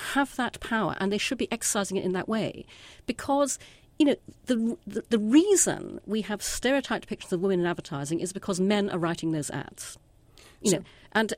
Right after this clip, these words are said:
Speaker 1: and, and I can tell you that, you know, I, um, you know, although I no longer work directly in this industry, I do a number of things within it, like I chair a, um, campaign review committee for the Ad Council. I get to review a lot of work,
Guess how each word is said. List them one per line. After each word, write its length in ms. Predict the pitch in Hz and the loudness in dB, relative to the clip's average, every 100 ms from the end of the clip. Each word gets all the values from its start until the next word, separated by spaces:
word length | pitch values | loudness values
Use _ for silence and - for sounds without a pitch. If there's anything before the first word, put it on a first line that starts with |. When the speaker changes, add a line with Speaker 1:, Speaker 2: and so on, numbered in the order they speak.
| 247 | 0
Speaker 1:
and, 280 | 233 226 - - | 2 0 -4 -2
and 100 | 233 | 0
I 60 | |
can 120 | 226 220 | 0 0
tell 180 | 285 | 0
you 120 | 277 196 | 2 2
that, 300 | 180 - - - _ | 0 -2 -12 -16 _
you 60 | 220 | 0
know, 180 | 170 - | 0 0
I, 440 | - 254 269 254 - _ - | -2 0 0 -2 -4 _ -8
um, 260 | 180 190 190 - - - - - - _ | -4 -2 -4 -8 -20 -20 -20 -20 -20 _
you 120 | 254 | 2
know, 60 | 208 | 4
although 220 | 226 294 | 4 4
I 60 | |
no 120 | 302 247 | 4 4
longer 260 | 220 202 | 2 0
work 260 | 196 196 - | 2 0 0
directly 300 | 170 - 165 | -2 0 0
in 180 | 160 156 | 0 0
this 180 | 143 - | -2 -4
industry, 420 | 160 151 - 151 | -4 -4 -4 -4
I 120 | - | -2
do 120 | 175 202 | 2 2
a 40 | |
number 240 | 208 190 | 4 2
of 80 | 175 | -2
things 280 | - 170 156 | 0 -2 0
within 200 | 160 165 | -2 -2
it, 200 | 147 - | -2 -4
like 420 | 170 175 147 - - | -2 0 -2 -6 -8
I 100 | 170 | -6
chair 640 | 165 - 185 175 165 165 - | -4 -4 -2 -2 -2 -4 -6
a, 320 | 156 160 156 - - | -4 -2 -2 -6 -6
um, 220 | 156 156 | -4 -4
campaign 300 | - 175 160 | -2 -2 0
review 200 | 160 165 | -2 -2
committee 240 | - 143 | -4 -8
for 120 | 143 | -6
the 80 | 147 | -4
Ad 160 | 156 - | -6 -6
Council. 520 | - - - - - | -10 -12 -12 -12 -6
I 100 | 190 | -4
get 160 | 220 - | -4 -4
to 100 | 202 | -4
review 220 | 180 175 | -2 0
a 20 | |
lot 300 | 170 170 175 | 0 0 -2
of 100 | 151 | -4
work, 440 | 147 147 - - | -6 -6 -8 -18